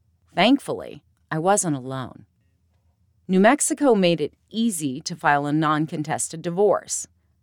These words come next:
I prepared all the paperwork and filed it jointly with Stan. Within twenty-four hours of filing, the divorce was final.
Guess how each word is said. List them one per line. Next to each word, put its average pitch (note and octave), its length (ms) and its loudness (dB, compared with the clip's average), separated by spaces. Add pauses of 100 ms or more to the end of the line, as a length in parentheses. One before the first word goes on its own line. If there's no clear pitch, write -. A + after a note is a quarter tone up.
(180)
I C#3+ 100 -6
prepared D3+ 540 -4 (220)
all G3 240 8
the B3 120 4
paperwork C#3 640 -4 (520)
and C#3+ 160 -6
filed G3+ 380 6
it G3 120 -2
jointly D#3+ 600 -6 (180)
with D3+ 160 -8
Stan. A2+ 560 -10 (720)
Within F3 280 2
twenty-four G#3+ 840 0 (100)
hours C#3+ 400 -4
of C3 80 -16
filing, B2+ 600 -4 (560)
the C3+ 80 -14
divorce F#3+ 760 -4 (280)
was F3+ 240 -4
final. C3+ 580 -8